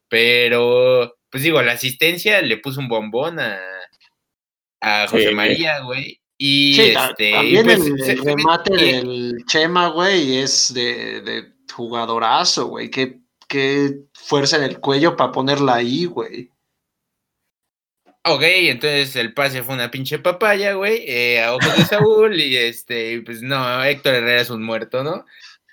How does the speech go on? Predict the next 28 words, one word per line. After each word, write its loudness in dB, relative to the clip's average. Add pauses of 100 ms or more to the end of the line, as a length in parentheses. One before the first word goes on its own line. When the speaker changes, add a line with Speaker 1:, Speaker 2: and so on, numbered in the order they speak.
(180)
Speaker 1:
No, 2
no 4
sé, 2
no 0
sé, -2
Saúl, 0
este, -2
yo 4
Speaker 3:
No, 6
Speaker 1:
te 6
vi 6
Speaker 3:
yo 6
Speaker 1:
enojado 2
Speaker 3:
<clears throat> 0
Speaker 1:
con, 0
con -4
Héctor 0
Herrera, 0
güey, -4 (380)
a 2
mí 4
me 4
pareció 0
un -6
buen -2
partido, -2 (340)
ahora 2
sí -2